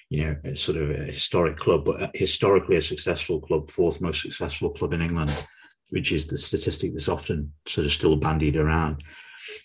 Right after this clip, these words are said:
I actually have a slightly different theory as to what Everton is. Um, and I actually think that we are a, uh,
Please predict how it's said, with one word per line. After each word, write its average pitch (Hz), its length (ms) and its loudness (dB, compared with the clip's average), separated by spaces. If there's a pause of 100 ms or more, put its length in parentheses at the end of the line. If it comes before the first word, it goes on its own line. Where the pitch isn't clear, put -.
I 113 140 8
actually 131 260 6
have 98 160 4
a - 140 -8
slightly 87 320 0
different 85 480 2
theory 95 540 6
as 90 200 -2
to 87 120 0
what 80 220 0
Everton 87 380 2
is. 87 340 0 (800)
Um, 78 380 -2 (280)
and 98 120 4
I 120 40 8
actually 131 200 6
think 98 220 0
that 85 120 -2
we 87 160 6
are 80 300 4
a, 80 420 0
uh, 78 220 0